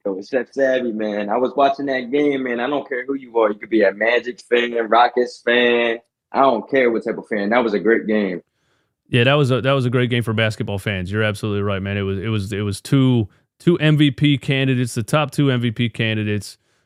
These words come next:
Speaker 2: Uh, there's so many narratives throughout the whole N B A season about both guys and who's better and the M V P and whatever.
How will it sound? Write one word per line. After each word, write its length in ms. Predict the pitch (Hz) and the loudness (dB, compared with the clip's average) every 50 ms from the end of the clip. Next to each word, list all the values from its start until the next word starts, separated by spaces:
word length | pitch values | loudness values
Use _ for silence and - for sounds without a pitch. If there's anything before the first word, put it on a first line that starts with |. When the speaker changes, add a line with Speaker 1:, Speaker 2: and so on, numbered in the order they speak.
| _ _ | _ _
Speaker 2:
Uh, 200 | - - 101 104 | -4 -2 0 0
there's 160 | 107 107 104 104 | 0 0 -2 0
so 100 | - 143 | 2 2
many 160 | 135 127 123 120 | 2 4 4 4
narratives 440 | 117 123 123 123 123 120 117 110 - | 4 4 2 2 2 0 -2 -2 0
throughout 200 | 131 123 113 110 | 0 0 0 0
the 80 | 120 | 0
whole 160 | 113 117 117 117 | 0 2 2 2
N 80 | 113 | 2
B 100 | 110 110 | 0 0
A 40 | 107 | -2
season 300 | 101 - 120 117 110 110 | 0 0 0 0 0 0
about 240 | 110 104 107 104 98 | 0 0 0 -2 0
both 260 | 107 110 110 110 - | 0 0 0 -2 -2
guys 420 | - 123 107 107 107 107 107 107 98 | -2 -2 0 0 0 0 -2 -4 -6
and 120 | 98 98 | -8 -6
who's 200 | 101 113 113 104 | -4 -2 -2 -2
better 400 | 98 104 107 107 110 110 110 107 | -2 -2 -2 -2 0 0 0 -2
and 160 | 104 101 98 | -2 -4 -4
the 100 | 95 95 101 | -4 -4 -4
M 100 | 110 104 | -2 -2
V 140 | 107 107 98 | -2 -2 -4
P 340 | - - 113 107 107 107 | -4 -4 -4 -2 -2 -2
and 80 | 101 95 | -2 -4
whatever. 640 | 92 92 98 104 107 107 104 107 107 104 98 95 | -4 -4 -2 -2 -2 -2 -2 -2 -2 -2 -4 -6